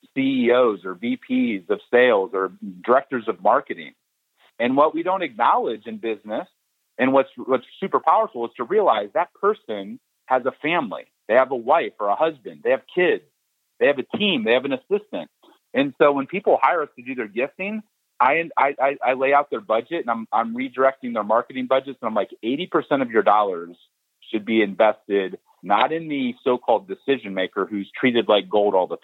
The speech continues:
time. Take care of their inner circle." That's one of the core principles. And the spouse is one of them because they're usually not included. They're treated like arm candy. They're treated as an afterthought. I've had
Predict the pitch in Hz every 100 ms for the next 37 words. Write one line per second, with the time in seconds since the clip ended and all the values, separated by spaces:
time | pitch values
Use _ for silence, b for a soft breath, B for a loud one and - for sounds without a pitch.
0 | - 156 95 82 80 - _ _ _ _
1 | - 175 175 - 196 175 123 117 117 113
2 | 127 107 - - 123 - - - _ 120
3 | 131 147 143 127 - 127 143 131 90 78
4 | - _ _ b b b 123 127 123 -
5 | - 143 170 117 90 - 110 107 139 165
6 | 104 82 82 123 131 147 139 151 139 175
7 | 208 180 151 147 143 135 - 147 101 117
8 | 123 160 147 123 101 - 113 139 143 147
9 | 143 139 135 135 - _ _ 113 113 -
10 | 127 120 107 101 98 120 131 - 127 135
11 | 131 135 - _ _ _ 120 151 170 156